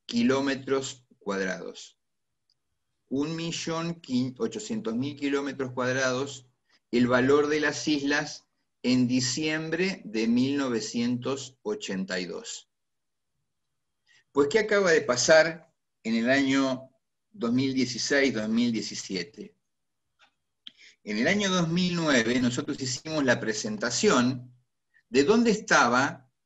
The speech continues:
el límite del margen continental, es decir, el límite de la plataforma continental, según los criterios que esa misma convención de mil novecientos ochenta y dos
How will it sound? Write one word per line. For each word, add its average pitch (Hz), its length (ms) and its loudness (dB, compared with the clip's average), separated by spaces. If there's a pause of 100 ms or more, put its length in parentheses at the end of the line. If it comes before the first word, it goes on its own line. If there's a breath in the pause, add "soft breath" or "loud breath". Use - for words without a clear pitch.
(520)
el 160 280 4
límite 165 1080 0 (380)
del 156 420 -2
margen 196 920 2 (160)
continental, 135 1300 0
es 165 140 -2
decir, 160 360 -2
el 147 160 0
límite 196 480 -2
de 135 100 2
la 123 180 0
plataforma 170 920 -4
continental, 170 1300 -2 (1080 soft breath)
según 233 1160 0 (260)
los 220 280 6
criterios 226 560 0
que - 100 -2
esa 165 260 0
misma 196 560 2
convención 135 880 -2
de 110 160 -2
mil 156 300 -2
novecientos 165 800 -6
ochenta 170 640 -4
y 190 120 2
dos 175 540 0